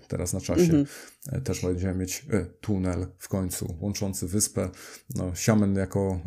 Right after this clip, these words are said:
Speaker 1: e, jako Xiamen też leży na wyspie. E,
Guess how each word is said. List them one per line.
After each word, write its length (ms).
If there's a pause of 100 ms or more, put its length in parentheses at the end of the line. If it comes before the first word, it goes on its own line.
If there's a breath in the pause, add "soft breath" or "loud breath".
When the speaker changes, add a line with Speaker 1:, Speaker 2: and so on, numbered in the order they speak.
Speaker 1:
e, 260
jako 200
Xiamen 320
też 220
leży 220
na 100
wyspie. 400 (680 loud breath)
E, 640